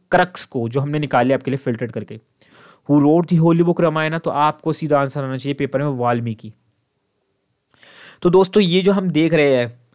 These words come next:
कि होली बुक रामायण, रामायण क्या है? एक महाकाव्य है, ये ओल्डेस्ट एपिक माना जाता है, सबसे पुराना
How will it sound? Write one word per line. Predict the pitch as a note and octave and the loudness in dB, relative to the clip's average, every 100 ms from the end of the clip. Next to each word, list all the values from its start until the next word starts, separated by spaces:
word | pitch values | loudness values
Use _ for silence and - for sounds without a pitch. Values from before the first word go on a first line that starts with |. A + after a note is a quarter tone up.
| _ _ | _ _
कि | D#3+ D#3 D#3+ D#3 F2 C3 | 2 4 4 4 2 2
होली | D3 D3 | 4 4
बुक | D3+ D3+ | 2 0
रामायण, | D#3 C3+ C3+ C#3 B2 | 2 2 2 0 0
रामायण | C3 C#3 D3 D#3+ | -2 0 -2 -2
क्या | D#3 | 0
है? | D#3 | 0
एक | E3+ | 0
महाकाव्य | D3+ C#3+ C#3+ B2+ B2 C3+ | -2 -2 0 0 0 -2
है, | A2 - _ _ _ _ _ _ _ _ _ C#3+ | -2 -8 _ _ _ _ _ _ _ _ _ 0
ये | F3 F3+ | 0 2
ओल्डेस्ट | F3 F3 F3+ F#3+ F#3 | 2 2 2 0 0
एपिक | F3 E3+ | -4 -4
माना | E3 D#3 | 0 0
जाता | C3+ E3 | 0 -2
है, | |
सबसे | - - - F3+ F3 | -4 -6 -4 -2 -2
पुराना | D#3+ D#3 D3 D3+ D3+ | 0 0 0 0 -2